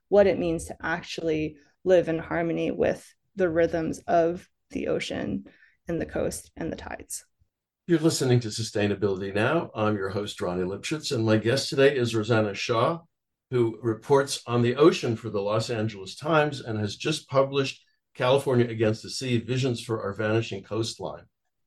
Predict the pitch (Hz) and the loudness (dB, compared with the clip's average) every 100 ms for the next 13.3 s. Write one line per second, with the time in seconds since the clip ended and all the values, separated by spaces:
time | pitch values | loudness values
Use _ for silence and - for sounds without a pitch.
0 | _ _ _ - 151 226 247 202 151 135 | _ _ _ -8 0 2 2 2 0 -2
1 | - _ _ - - 139 135 117 107 120 | -10 _ _ -12 -6 -4 -4 -4 0 0
2 | 123 135 117 110 113 95 101 107 - 78 | 0 -2 -2 -2 -2 -2 -4 -6 -4 -8
3 | 78 90 85 - - 208 175 135 107 107 | -8 -10 -12 -8 -4 2 4 4 0 0
4 | 113 107 98 85 87 - _ _ _ _ | 0 -2 -6 -8 -8 -14 _ _ _ _
5 | _ _ 110 135 160 156 131 117 117 113 | _ _ 2 6 8 8 4 4 0 -6
6 | 110 104 127 127 120 107 _ _ _ _ | -10 -8 -4 0 0 -2 _ _ _ _
7 | - 107 123 104 90 - - _ - 110 | -6 0 2 0 -6 -18 -20 _ -8 -6
8 | 98 120 123 98 90 - _ _ _ - | -2 0 0 -2 -10 -18 _ _ _ -12
9 | 104 117 113 - - _ _ _ _ _ | -2 0 0 -6 -20 _ _ _ _ _
10 | 101 107 101 101 101 101 104 - - - | -6 -2 -2 -4 -8 -6 -6 -8 -12 -18
11 | _ _ _ _ _ 127 135 127 - 143 | _ _ _ _ _ -4 -2 0 4 4
12 | 135 127 113 - 170 185 110 - - - | 4 0 -2 4 4 4 -4 -8 -18 -20
13 | - - - | -20 -20 -20